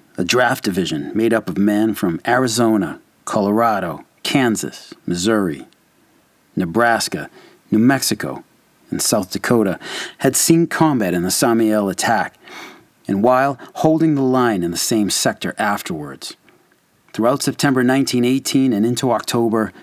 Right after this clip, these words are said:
the division had taken some three thousand casualties, and just before entering the Meuse-Argonne, two thousand new replacements were received to refill the ranks.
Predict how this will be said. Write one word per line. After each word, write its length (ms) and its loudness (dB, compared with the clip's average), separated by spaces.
the 80 -2
division 420 2
had 140 0
taken 280 2
some 180 0
three 280 0
thousand 640 0
casualties, 760 -4
and 140 -8
just 160 -4
before 320 -2
entering 360 0
the 80 -2
Meuse-Argonne, 760 0
two 180 2
thousand 760 0
new 320 2
replacements 840 -2
were 100 -4
received 640 -2
to 100 -8
refill 480 -2
the 120 -4
ranks. 500 -2